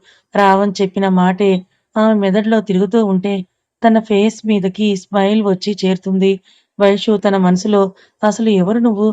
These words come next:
నేనెప్పుడూ కూడా నిన్ను చూడనే లేదు. నీ గురించి కొంచెం కూడా ఐడియా లేదు. మరి ఎందుకు నా లైఫ్లోకి వచ్చావు? నాకే తెలియని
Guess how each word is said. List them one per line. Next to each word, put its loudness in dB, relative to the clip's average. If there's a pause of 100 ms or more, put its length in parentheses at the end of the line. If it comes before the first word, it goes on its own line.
(420)
నేనెప్పుడూ 0
కూడా 2
నిన్ను 0
చూడనే -2
లేదు. 0 (420)
నీ 2
గురించి 0 (500)
కొంచెం 4
కూడా 2 (320)
ఐడియా 2
లేదు. 0 (140)
మరి 0
ఎందుకు 2 (500)
నా 4
లైఫ్లోకి 0
వచ్చావు? 0 (400)
నాకే 2
తెలియని 0